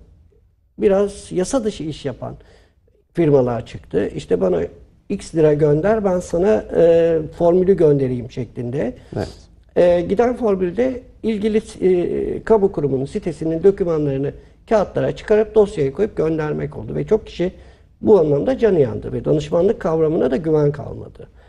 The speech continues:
Speaker 1: Aslında her şeyden daha önemlisi hem denetim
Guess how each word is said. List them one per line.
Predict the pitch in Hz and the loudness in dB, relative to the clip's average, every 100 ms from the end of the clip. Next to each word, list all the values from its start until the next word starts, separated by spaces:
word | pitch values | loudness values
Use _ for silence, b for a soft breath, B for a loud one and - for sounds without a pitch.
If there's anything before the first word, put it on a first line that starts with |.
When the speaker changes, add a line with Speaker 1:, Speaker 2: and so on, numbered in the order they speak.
| b b b b - | b b b b -4
Speaker 1:
Aslında | 147 196 269 214 - - - - _ _ - | -4 0 2 2 0 -16 -20 -20 _ _ -20
her | - 196 277 | -4 0 0
şeyden | 294 240 175 143 | 0 2 4 2
daha | 143 160 | 2 4
önemlisi | 135 127 113 113 - - 247 b b b | 4 2 -2 -6 -6 -6 -6 b b b
hem | b 202 220 | b 2 4
denetim | 165 170 170 151 175 | 4 2 2 0 0